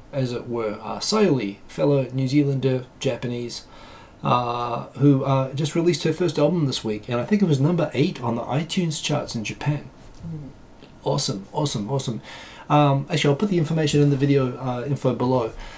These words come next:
Speaker 1: but just look it up. Sayuri is called, uh, First Covers, I think, First Covers. Anyway, just look up Sayuri, uh, S A Y U L E E,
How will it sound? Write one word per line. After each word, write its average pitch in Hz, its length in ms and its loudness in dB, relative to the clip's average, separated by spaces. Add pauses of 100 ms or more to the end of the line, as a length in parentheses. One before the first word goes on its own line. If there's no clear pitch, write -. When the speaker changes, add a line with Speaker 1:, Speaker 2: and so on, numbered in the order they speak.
(120)
Speaker 1:
but 180 100 -4
just 208 160 4
look 208 120 4
it 185 60 6
up. - 140 -2
Sayuri 156 580 2
is 131 140 -4
called, 131 260 -2
uh, 123 200 -8
First - 880 -4 (320)
Covers, 180 400 -2
I 175 100 2
think, 214 240 -4
First - 360 -6
Covers. 156 420 -4 (100)
Anyway, 156 280 0
just 202 200 4
look 208 140 0
up - 80 4
Sayuri, 127 560 2
uh, 113 60 -8
S 135 340 0
A 139 140 4
Y 123 580 -2 (400)
U 131 200 6
L 127 240 -2
E 139 200 2
E, 160 200 2